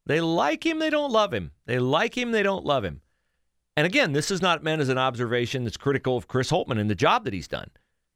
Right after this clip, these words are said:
This is me reading the market, knowing what other college basketball coaches make, knowing that if Chris Holtmann has a phenomenal year and Ohio State gets to the Sweet Sixteen, Elite Eight, Final Four,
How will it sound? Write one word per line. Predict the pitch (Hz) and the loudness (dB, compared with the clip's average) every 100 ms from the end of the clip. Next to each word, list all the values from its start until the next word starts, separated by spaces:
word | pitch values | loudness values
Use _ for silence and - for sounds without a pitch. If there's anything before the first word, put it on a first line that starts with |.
| _ - | _ -18
This | 87 160 220 - | 0 2 4 2
is | 135 123 131 131 - _ _ _ _ _ _ - - | 2 2 0 -2 -6 _ _ _ _ _ _ -14 0
me | 117 147 | 2 4
reading | 127 131 151 139 | 4 2 2 2
the | 117 | 0
market, | 113 165 196 98 - _ - | 2 0 0 -4 -6 _ -2
knowing | 113 135 139 | 0 2 0
what | 120 113 | 0 -2
other | - 131 139 | 0 0 0
college | 127 120 113 85 | 2 2 0 0
basketball | 120 135 127 113 | 0 0 -2 -2
coaches | 107 120 110 95 87 | 0 -2 -2 -4 -6
make, | 98 151 143 - - _ _ _ _ _ - | -2 -2 -2 -8 -18 _ _ _ _ _ -6
knowing | 104 135 151 143 | 0 2 2 0
that | 127 | -2
if | 120 | -2
Chris | - 147 135 | -2 -4 0
Holtmann | 147 160 123 117 117 120 | -2 -2 -2 -2 -4 -6
has | - 110 | -4 -2
a | 104 | -2
phenomenal | - 120 123 123 110 | -2 -2 0 0 -2
year | 104 151 160 110 107 | 0 0 0 0 -2
and | 107 | -4
Ohio | 101 98 117 | -4 -2 -2
State | 110 127 117 | -2 -2 -2
gets | 120 110 | -4 -6
to | - | -8
the | 98 | -12
Sweet | - 123 123 | -8 -6 -4
Sixteen, | 123 - - 117 | -4 -4 -2 -2
Elite | 110 117 117 | 0 0 0
Eight, | 117 - | -2 -4
Final | 104 92 | -6 -6
Four, | 80 156 254 160 117 | -4 0 2 2 -2